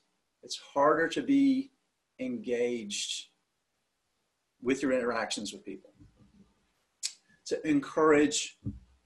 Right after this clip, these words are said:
voices to speak up. It's harder to ask questions to elicit engagement,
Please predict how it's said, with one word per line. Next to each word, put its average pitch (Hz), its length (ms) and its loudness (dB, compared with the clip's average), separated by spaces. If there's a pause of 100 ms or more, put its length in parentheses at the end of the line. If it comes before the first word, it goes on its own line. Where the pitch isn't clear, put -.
voices 131 640 -2 (220)
to 127 100 -8
speak 120 360 -6
up. - 280 -8 (880)
It's - 140 -10
harder 170 300 2
to 160 240 2
ask 156 280 -2
questions 156 560 0
to 143 160 0
elicit 139 520 0
engagement, 131 800 -4